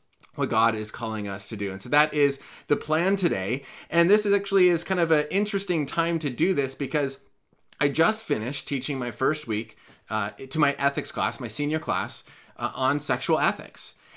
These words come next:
And one week ago, I received a comment on my YouTube channel on a video that I made quite a while ago. And the video I made quite a while ago was titled, "Will Gay People Go to Heaven?" And in that video, to give a short summary, you can watch it later. In the short summary of it, I argued yes,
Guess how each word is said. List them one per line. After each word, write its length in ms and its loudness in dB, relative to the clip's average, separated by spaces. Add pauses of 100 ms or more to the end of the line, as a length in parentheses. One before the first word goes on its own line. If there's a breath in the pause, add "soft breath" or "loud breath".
(140 loud breath)
And 200 4
one 220 8
week 200 4
ago, 260 4
I 80 6
received 440 2
a 40 0
comment 500 0
on 180 4
my 140 2
YouTube 360 2
channel 360 -4
on 200 0
a 100 0
video 340 4
that 120 2
I 80 4
made 420 -2 (120)
quite 260 0
a 60 2
while 280 4
ago. 320 -4 (580)
And 300 2 (240 loud breath)
the 100 4
video 300 6
I 80 6
made 240 2
quite 140 4
a 40 6
while 200 6
ago 200 0
was 160 0
titled, 340 -2
"Will 180 0
Gay 240 -2
People 260 -4
Go 120 -2
to 60 -2
Heaven?" 340 -8 (540 soft breath)
And 220 4
in 180 2
that 160 4
video, 240 6
to 60 4
give 140 4
a 60 0
short 280 4
summary, 320 2
you 80 -2
can 120 -2
watch 240 2
it 200 -6
later. 300 2
In 120 2
the 80 -4
short 240 0
summary 360 2
of 120 2
it, 140 4
I 200 2
argued 600 0
yes, 640 -4